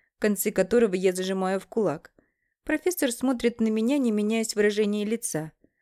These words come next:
Одна секунда, две, Десять.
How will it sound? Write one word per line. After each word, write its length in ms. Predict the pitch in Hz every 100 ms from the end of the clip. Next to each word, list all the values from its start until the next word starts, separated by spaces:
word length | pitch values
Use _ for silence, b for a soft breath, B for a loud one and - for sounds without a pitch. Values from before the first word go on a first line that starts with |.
| _ _ -
Одна 420 | 202 180 170 202
секунда, 680 | - 240 - 254 240 214
две, 540 | 185 151 156 156 196 226 _ _ _ _ _ _ -
Десять. 680 | 151 143 190 - - -